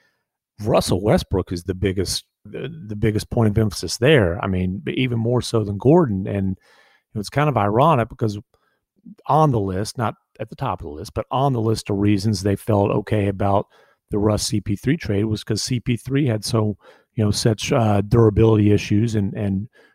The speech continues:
you know, Russ was a guy who was gonna play eighty plus games a year, and obviously last year, uh, you know, that, that went the other direction. Um, as, uh, you know, I just,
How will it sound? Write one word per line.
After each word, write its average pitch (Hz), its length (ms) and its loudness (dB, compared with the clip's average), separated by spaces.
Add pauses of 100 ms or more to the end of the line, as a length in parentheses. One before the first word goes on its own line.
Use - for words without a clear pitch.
(140)
you 107 60 2
know, 98 60 2
Russ 110 340 2
was 104 160 -4
a 98 40 -4
guy 110 320 -2
who 104 140 2
was 101 220 0
gonna 104 180 2
play 107 480 -2 (320)
eighty 104 220 -2
plus 107 280 -2
games 101 360 -4
a 95 40 -2
year, 95 220 -2
and 127 100 0
obviously 110 380 -4
last 98 380 -6
year, 101 260 -6 (380)
uh, 101 80 -4
you 98 160 -6
know, 92 80 -8
that, 98 260 -4
that 104 160 0
went 104 180 -2
the 104 140 -2
other 101 160 0
direction. 98 600 -2 (460)
Um, 110 460 0 (560)
as, 123 300 2 (100)
uh, - 160 -6
you 175 140 -2
know, 127 220 0 (100)
I 147 100 -2
just, 143 340 -6